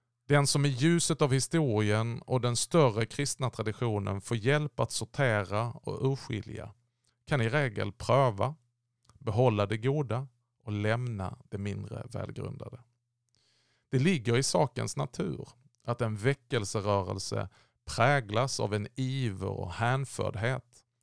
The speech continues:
som ibland får de som sitter på åskådarplats att plocka fram sektstämpeln. Het och glödande,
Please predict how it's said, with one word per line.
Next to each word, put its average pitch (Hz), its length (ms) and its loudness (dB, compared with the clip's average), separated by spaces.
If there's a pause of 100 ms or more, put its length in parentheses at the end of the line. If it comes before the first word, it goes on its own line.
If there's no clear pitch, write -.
(100)
som 120 220 -4
ibland 110 520 -2
får 110 140 -4
de 113 240 -2
som - 160 -8
sitter 110 300 -6
på - 120 -6
åskådarplats - 960 -6
att - 120 -16
plocka - 300 -10
fram - 320 -8
sektstämpeln. - 920 -8 (1600)
Het - 580 2
och 95 300 -6
glödande, 113 840 2